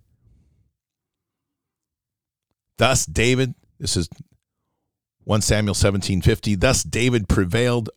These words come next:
over the Philistine with a s-, sling and a stone, and he struck the Philistine and killed him. But there was no sword in David's hand."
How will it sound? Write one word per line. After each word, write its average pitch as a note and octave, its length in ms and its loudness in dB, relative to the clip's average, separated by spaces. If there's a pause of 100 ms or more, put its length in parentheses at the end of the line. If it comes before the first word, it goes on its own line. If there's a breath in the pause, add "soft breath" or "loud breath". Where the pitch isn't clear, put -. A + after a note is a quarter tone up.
(120)
over D3 320 6
the B2 80 2
Philistine A#2+ 640 0
with G2+ 140 0
a G2 100 0
s-, - 300 -4
sling C3 500 0
and A2+ 140 -2
a G#2+ 60 0
stone, A#2 540 0 (380 loud breath)
and G2 160 0
he G2+ 80 2
struck - 460 0
the G#2+ 80 -2
Philistine A2 520 0
and E2+ 160 -2
killed E2+ 300 -4
him. A#1+ 180 -10 (800)
But - 420 -2 (1300)
there A2 160 4
was A2+ 320 4
no C3 220 4
sword C3 580 2
in A2+ 180 2
David's F#2+ 420 0
hand." B2+ 580 0